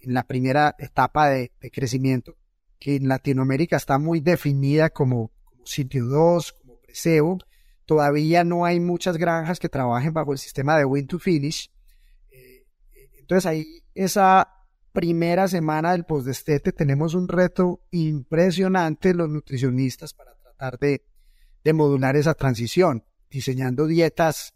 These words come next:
digamos, eh, digamos, con, con una, una, digamos, una proporción de ingredientes de altísima digestibilidad, unos niveles de lactosa adecuados,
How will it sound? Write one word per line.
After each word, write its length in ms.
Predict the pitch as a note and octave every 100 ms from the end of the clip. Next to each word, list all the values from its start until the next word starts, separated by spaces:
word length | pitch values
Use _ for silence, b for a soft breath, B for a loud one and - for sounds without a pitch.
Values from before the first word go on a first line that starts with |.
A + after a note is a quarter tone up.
| _
digamos, 600 | - B2+ B2+ C#3+ - - _ _ _ _ _ _
eh, 340 | _ _ _ _ _ _ _ _ _ _ _ _
digamos, 640 | _ A2+ C#3 C#3+ - - _ _ _ _ _
con, 300 | C3 B2 A#2+
con 560 | _ B2 A2+ A2+ G#2+ _ _ _ _ _ _ _ _ _ _
una, 400 | B2 C#3 D3 C3
una, 440 | B2 B2 C#3+ D3
digamos, 440 | B2+ A#2 A#2 C#3+ B2+
una 180 | C3 D3
proporción 640 | D3 A#2+ A#2+ A2 C3 B2+
de 80 | C#3+
ingredientes 720 | C#3 B2+ B2 C3 B2 D#3+ C3+
de 120 | C3+
altísima 560 | A#2+ - C#3 D#3+ D3 C3+
digestibilidad, 1000 | A#2 A2+ - A#2 A2 A2 A2+ C#3 D3
unos 180 | C3+ C#3
niveles 320 | C3+ B2 C3
de 80 | C3+
lactosa 460 | A#2+ A2+ - A#2 C3+
adecuados, 680 | A#2+ - B2+ C3 D3 C3